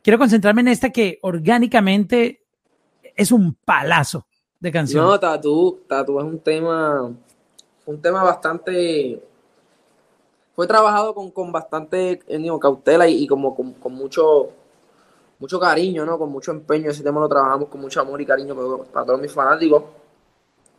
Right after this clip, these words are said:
Speaker 2: Es uno de mis temas favoritos de este año. Eh, mi primer sencillo del álbum, Afrodisíaco. So, es un tema súper romántico.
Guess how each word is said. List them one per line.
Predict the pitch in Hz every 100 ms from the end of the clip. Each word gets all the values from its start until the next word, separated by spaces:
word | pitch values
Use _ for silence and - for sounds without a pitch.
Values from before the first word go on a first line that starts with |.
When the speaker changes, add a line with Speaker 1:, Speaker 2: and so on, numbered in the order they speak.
| _
Speaker 2:
Es | 135
uno | 143 151
de | 151
mis | 143
temas | 147 143 139
favoritos | 143 131 131 139 127
de |
este | 123 -
año. | 127 135 147 135 - _ _ _ _ _
Eh, | 117 117 117 117 113
mi | - 135
primer | 147 147
sencillo | 143 151 - 151 151
del | 135
álbum, | 139 156 139
Afrodisíaco. | - 131 123 123 147 165 151 - _ _ _ _
So, | _ - 139 139 131 131 _ _ _ _
es | -
un | 156
tema | 180
súper | 170 185 185
romántico. | 185 160 160 160 160 165 165